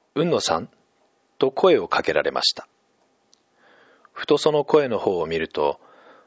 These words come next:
それはみゆちゃんという女子高生でした。「あれ、久しぶりだね。一年ぶりぐらいかな。今どうしているの？」と聞くと、「今は高校二年生になって、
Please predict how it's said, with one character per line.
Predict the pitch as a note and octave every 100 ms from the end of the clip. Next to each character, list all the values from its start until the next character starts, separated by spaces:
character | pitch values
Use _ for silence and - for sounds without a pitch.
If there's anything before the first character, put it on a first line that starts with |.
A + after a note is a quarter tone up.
| _
そ | - A#2
れ | A#2+
は | A#2+
み | A2 F#2+
ゆ | E3 D#3+
ち | -
ゃ | F#2+
ん |
と | F2 E2+
い | D#2 D#2
う | -
女 | F2
子 | -
高 | - D3+
生 | C#3+ F2+ D2
で | -
し | -
た。 | - - _ _ _ _ _ _ _ _ _ _ _ _ _ _ _
「あ | F#2
れ、 | E2+ - _ _ _ _ _ _ _
久 | - G2+
し | A2
ぶ | B2
り | C3
だ | C3
ね。 | B2+ B2+ _ _ _ _ _ -
一 | - G#2+
年 | E3 F#3+
ぶ | F3+
り | F3+
ぐ | E3+
ら | A2+
い |
か | - D#2
な。 | C#2+ B1 - _ _ _ _ _ -
今 | C#3+ B2+
ど | A2+ D#3+
う |
し | E3
て | -
い | A2
る | G2+
の？」 | F#2+ G#2 _ _ -
と | G#2+
聞 | - -
く | -
と、 | E2+ D2 - _ _ _ _ _ _ - _ _ _ _
「今 | - C3+
は | A#2+ G#2+
高 | B2+ C#3+
校 | C#3+ D3+
二 | D3
年 | D#3 D3+
生 | - G2+
に | E2+
な | E2
っ | D#2+
て、 | - D2+ C#2+